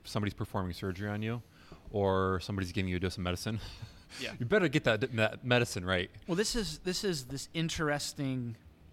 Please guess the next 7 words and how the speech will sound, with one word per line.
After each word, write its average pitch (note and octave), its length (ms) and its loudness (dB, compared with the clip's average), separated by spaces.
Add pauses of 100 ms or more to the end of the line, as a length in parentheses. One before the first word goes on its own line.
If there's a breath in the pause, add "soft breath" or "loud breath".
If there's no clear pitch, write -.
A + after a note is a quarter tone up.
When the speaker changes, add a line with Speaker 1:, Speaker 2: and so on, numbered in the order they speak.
(160)
Speaker 2:
um, A2+ 480 -2 (260)
kind D3+ 160 -4
of B2+ 220 -6 (840 loud breath)
dividing C#3 580 2
line C#3 300 -2
between C3 460 -6
what's D3+ 300 0